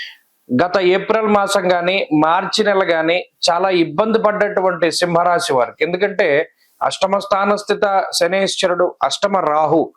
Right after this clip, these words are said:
నిజానికి ఆ కలయికే చాలా ప్రమాదకరమైనటువంటిది. అష్టమ స్థానంలోనే షడ్గ్రహ కూటమి కూడా ఏర్పడింది. గురుబలం లేదు,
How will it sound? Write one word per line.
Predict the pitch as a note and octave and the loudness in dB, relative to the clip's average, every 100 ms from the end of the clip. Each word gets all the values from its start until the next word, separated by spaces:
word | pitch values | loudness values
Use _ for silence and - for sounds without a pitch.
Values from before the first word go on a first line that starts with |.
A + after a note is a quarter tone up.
| _ _ | _ _
నిజానికి | D3+ D#3 F#3+ G#3 F3+ | -2 0 0 -2 0
ఆ | D#3 D3+ | 0 0
కలయికే | D3+ D#3+ F3 F#3 F3+ G#3+ | 0 0 0 0 0 -2
చాలా | F#3+ F3 F#3 | 0 0 0
ప్రమాదకరమైనటువంటిది. | F3 E3+ F3 F3 E3+ E3 D#3+ D3+ C#3+ C3 A#2+ - - _ _ - - - D#3 | 0 0 -2 0 0 0 0 0 0 -2 -2 -6 -8 _ _ -20 -20 -2 -2
అష్టమ | - A#3 A#3 | 0 -2 0
స్థానంలోనే | A#3 A#3 A3 A3 G#3+ G#3+ A3+ | 0 0 0 0 2 2 0
షడ్గ్రహ | A3 G3 D#3+ D#3+ G#3+ A3 | 0 0 0 0 0 0
కూటమి | G#3 A#3 A3 G3 | 0 2 2 2
కూడా | F3 F3+ F3+ | 2 2 2
ఏర్పడింది. | D#3 D3+ E3 C#3 A2+ A2+ - _ - - C3 | 0 -2 -4 -2 -4 -6 -8 _ -20 -6 0
గురుబలం | F3 G3+ A3 G#3+ F#3+ | 2 4 2 2 2
లేదు, | D#3+ D3+ C#3 | 2 2 0